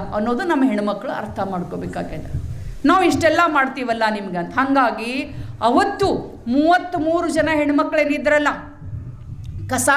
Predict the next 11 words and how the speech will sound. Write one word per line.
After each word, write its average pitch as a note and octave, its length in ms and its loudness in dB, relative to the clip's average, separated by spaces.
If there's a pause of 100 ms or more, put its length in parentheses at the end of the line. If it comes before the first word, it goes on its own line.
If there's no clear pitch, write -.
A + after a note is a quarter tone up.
ಗುಡಿಸ್ತಕ್ಕಂಥವಳು, C4 880 -2
ತನ್ನ C4+ 440 -2 (200)
ದೇಹವನ್ನ D4 540 2
ಮಾರ್ಕೊಳ್ತಕ್ಕಂಥವಳು, C4 1300 -2 (160)
ಯಾಕೆ E4+ 240 2
ಬಸವಣ್ಣಗೆ D4 480 2
ಇವತ್ತು C#4+ 220 -4
ನೆನಿತೀವಿ? C4 420 -4
ಯಾಕೆ E4 680 2 (140)
ಸತ್ಯಂಪೇಟೆ D#4 600 0
ಅಪ್ಪವ್ರು D4 680 2